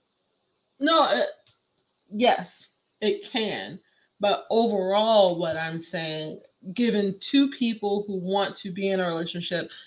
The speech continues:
even though we know what our love languages are,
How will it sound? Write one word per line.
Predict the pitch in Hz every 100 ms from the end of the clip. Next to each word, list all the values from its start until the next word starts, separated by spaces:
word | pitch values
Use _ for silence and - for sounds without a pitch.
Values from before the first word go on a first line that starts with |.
| _
even | - 247 247 220 208
though | 196
we | 190 190 202
know | 196 202 196 190
what | 190 180 175
our | - 185 175
love | 175 180 175
languages | 180 175 160 156 -
are, | 170 180 185 190